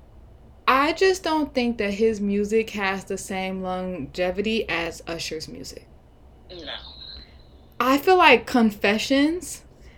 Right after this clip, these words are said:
Speaker 1: can beat Chris Brown's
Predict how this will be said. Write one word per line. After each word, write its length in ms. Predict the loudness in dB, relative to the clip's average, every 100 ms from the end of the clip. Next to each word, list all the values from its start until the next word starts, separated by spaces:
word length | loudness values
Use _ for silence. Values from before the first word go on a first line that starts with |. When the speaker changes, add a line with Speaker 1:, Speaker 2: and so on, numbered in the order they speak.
| -18
Speaker 1:
can 340 | 2 4 4 2
beat 560 | 4 4 4 -2 -10 -20 -20 -20 -20 -20 -20 -20 -20 -20
Chris 340 | 0 4 6 6
Brown's 720 | 8 10 12 12 8 6